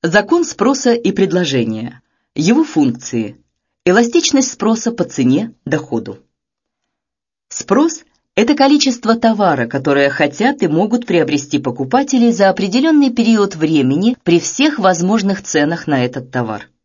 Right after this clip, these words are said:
В условиях рынка действует так называемый закон спроса, суть которого можно выразить следующим образом. При прочих равных условиях величина спроса на товар тем выше,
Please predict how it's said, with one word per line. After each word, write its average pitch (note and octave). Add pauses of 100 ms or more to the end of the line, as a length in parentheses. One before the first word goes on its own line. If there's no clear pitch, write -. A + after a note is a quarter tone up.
(300)
В D#3
условиях F3
рынка B3
действует F#3
так F3
называемый E3+
закон E3
спроса, -
суть A#3
которого C3+
можно C#3+
выразить C#3+
следующим B2
образом. A2+ (320)
При D#4
прочих E4+
равных F#3
условиях D3 (100)
величина D3+
спроса C3+
на B2+
товар C3
тем C#3
выше, B2+